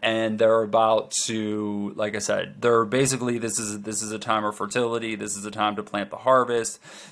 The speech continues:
This is why we usually celebrate by doing things like painting eggs. Sound familiar? Should, because we dye Easter eggs, yes. And that's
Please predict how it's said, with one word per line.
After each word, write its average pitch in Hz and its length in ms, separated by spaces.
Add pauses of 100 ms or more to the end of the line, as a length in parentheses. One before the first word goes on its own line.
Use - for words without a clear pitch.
This 117 300
is 110 720
why 107 440
we 107 1120
usually 113 760
celebrate 113 920
by 107 360
doing 110 360
things 110 380
like 104 380 (180)
painting 107 600 (100)
eggs. 165 640 (280)
Sound 104 320
familiar? 117 680
Should, 254 580
because 113 380
we 139 160
dye 107 200
Easter 160 460
eggs, 107 320
yes. 131 240 (320)
And 139 240
that's 143 320